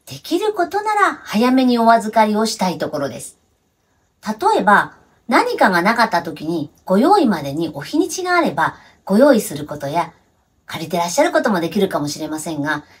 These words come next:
前日持ってきてくださいだと、いくら事前にお支度をするのであっても間に合わないことがあります。当店では、「一週間前にはお預かりしたいです」とお伝えしています。そこで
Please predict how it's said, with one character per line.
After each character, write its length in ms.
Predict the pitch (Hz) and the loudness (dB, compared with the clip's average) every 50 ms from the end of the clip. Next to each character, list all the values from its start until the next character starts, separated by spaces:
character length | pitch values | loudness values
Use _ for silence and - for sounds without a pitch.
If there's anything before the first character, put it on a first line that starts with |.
| _ - - | _ -2 2
前 160 | 262 311 339 | 2 2 2
日 200 | 381 381 392 403 | 2 0 0 0
持 140 | 392 403 392 | 0 0 0
っ 20 | |
て 140 | 403 427 415 | 0 -2 -4
き 80 | 415 | -4
て 80 | - 320 | -4 -6
く 120 | 302 226 | -4 -2
だ 120 | 208 214 208 | -2 -2 0
さ 140 | 220 233 208 | 0 0 0
い 160 | - - - _ _ - | 0 -2 -8 _ _ -10
だ 120 | 180 180 | -10 -8
と、 240 | - 165 156 156 - - - _ _ | -6 -6 -8 -8 -10 -16 -20 _ _
い 80 | 349 - | -8 -2
く 100 | - 453 | 2 4
ら 140 | 403 302 247 | 4 4 4
事 140 | 208 208 185 | 2 0 -2
前 160 | 220 226 220 | 0 2 2
に 120 | 220 214 | 2 2
お 80 | 208 214 | 2 0
支 120 | 208 - | 0 0
度 200 | - 214 185 202 | -2 -2 0 0
を 80 | 202 208 | -2 -2
す 140 | 202 - 196 | -2 -4 -4
る 80 | 202 | -4
の 120 | 196 180 160 | -2 -2 -2
で 120 | 156 151 | -4 -4
あ 40 | 143 | -6
っ 80 | - - | -4 -4
て 100 | 302 330 | 0 0
も 220 | 339 - - - - _ _ - | 2 0 0 -4 -10 _ _ -12
間 100 | 139 165 | -6 -2
に 160 | 180 220 320 | 2 4 4
合 40 | 403 | 4
わ 40 | 427 | 4
な 80 | 392 311 | 2 2
い 80 | 277 | 2
こ 80 | - 208 | 0 -2
と 140 | - 170 160 | -4 -4 -4
が 60 | 147 | -4
あ 60 | 147 | -4
り 80 | 143 139 | -4 -4
ま 120 | 135 156 160 | -4 -6 -8
す。 140 | - - _ _ _ _ _ _ _ _ _ _ _ _ _ _ | -10 -14 _ _ _ _ _ _ _ _ _ _ _ _ _ _
当 180 | _ 427 440 466 | _ 2 2 2
店 200 | 466 311 269 220 | 4 2 2 2
で 80 | 180 180 | 0 0
は、 260 | 165 156 143 147 - _ | 0 0 -2 -2 -4 _
「一 80 | - 196 | -12 -10
週 240 | - - - 370 381 | -8 -6 -4 -4 -2
間 240 | - 415 403 403 403 | 0 0 0 2 2
前 180 | 415 427 427 | 2 2 2
に 100 | 349 262 | 2 2
は 160 | 220 196 180 | 2 2 2
お 80 | 175 190 | 2 2
預 220 | 202 202 214 208 | 2 0 2 0
か 80 | 226 214 | 0 0
り 80 | 226 220 | 0 -2
し 60 | - | -2
た 140 | - 226 208 | 0 0 0
い 80 | 190 | 0
で 100 | 196 - | -2 -4
す」 260 | - - 302 302 302 - _ _ | -4 -4 -6 -8 -10 -12 _ _
と 120 | - 147 147 | -10 -8 -8
お 100 | - 147 | -8 -8
伝 280 | - - 170 156 156 | -10 -8 -8 -8 -8
え 20 | 143 | -8
し 80 | - - | -10 -8
て 100 | 143 143 | -6 -6
い 80 | 139 | -6
ま 200 | 127 127 135 139 | -4 -4 -6 -8
す。 140 | - - _ _ _ _ _ _ _ _ _ _ _ _ _ _ _ _ _ _ | -10 -14 _ _ _ _ _ _ _ _ _ _ _ _ _ _ _ _ _ _
そ 200 | - - - 220 | -16 -12 -10 -10
こ 180 | - - 370 415 | -4 -2 0 2
で 60 | 427 | 2